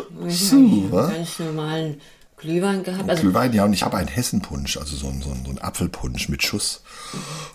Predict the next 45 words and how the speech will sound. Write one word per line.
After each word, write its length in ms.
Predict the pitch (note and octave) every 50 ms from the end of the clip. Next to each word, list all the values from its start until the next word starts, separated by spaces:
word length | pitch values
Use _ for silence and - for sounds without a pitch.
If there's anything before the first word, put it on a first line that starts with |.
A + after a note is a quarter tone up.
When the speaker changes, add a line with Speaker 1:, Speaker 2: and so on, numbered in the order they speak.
| -
Speaker 2:
Puh. 520 | - - - C3 C#3 B2 F#2+ F2+ E2+ D2+ D2+ - - - - - - - - - - - - - - - - -
Ich 160 | - - -
habe 160 | G#2 G#2 -
einmal 320 | A#2+ A#2 B2+ D3+ D3 D3
im 180 | C#3 - B2 A2
Leben 240 | A2 G#2+ A2 A#2 B2
eine 200 | - G#2 F#2+ F#2
Kolumne 400 | - - - E2 F2 G#2+ B2 A#2
Frank 280 | - - D#2+ E2+ F2+
und 120 | F2+ E2+ D#2
Frei 300 | - - D2+ E2 F#2 A2
geschrieben, 420 | - C3 - - A2+ A2 A2 A#2
nachdem 320 | G#2+ G2+ F2 - G2+ G2 A#2
ich 160 | A2 A2 -
einen 240 | F#2 F#2 F#2 F2+ E2+
Frühschoppen 520 | - - C3 D3 - - - - - F2
besucht 360 | D#2+ D#2 D2+ E2+ E2 - -
hatte 320 | - D#2+ - C#3 D#3 D#3+ - - - - - - - - - - - -
oder 100 | F2+ E2+
hatte 160 | F2 F#2+ F#2
zwei 220 | - - - D#2
Bier 160 | D2 F2+ A2 A#2+
getrunken. 480 | C3 A#2 - F2+ E2 D#2 - G2 G#2 A2 - - - - - - - - - - - - - - - - - -
Ich 180 | - E3+ D3+ -
fand 220 | - G3+ G3+ G3+
die 60 | A3 G#3+
Kolumne 420 | - - G#3+ A3 G#3 G#3 A3 A#3
gut 300 | G3+ A3 G3 B2 - -
anschließend. 720 | - F#2 G2 - - - C#3+ - - - - - - D#3+ - - - - - - - - - - - - - - - -
Die 80 | A#2+ A2
Leser 500 | G2 G2 G2+ B2 D#3+ F3 F3 E3 D#3+ C3+
weiß 240 | B2 A#2+ D3+ D#3+ -
ich 100 | F3 D3+
jetzt 180 | E3 D3 -
nicht 160 | C3+ A#2+ - -
so 160 | - - -
recht, 380 | - - A#2 - - - -
also 200 | G#2+ G2 F2 F2+
irgendwie, 300 | F#2 F#2 G2+ G2+ G#2+ A2
ob 100 | G#2+ -
die 80 | - A2+
das 160 | G#2+ G#2+ -
irgendwie 220 | - - G2+ A2+ G#2+
verstanden 480 | - G2+ - - - E2 E2+ G#2 A#2+
haben. 180 | C3+ C3+ C#3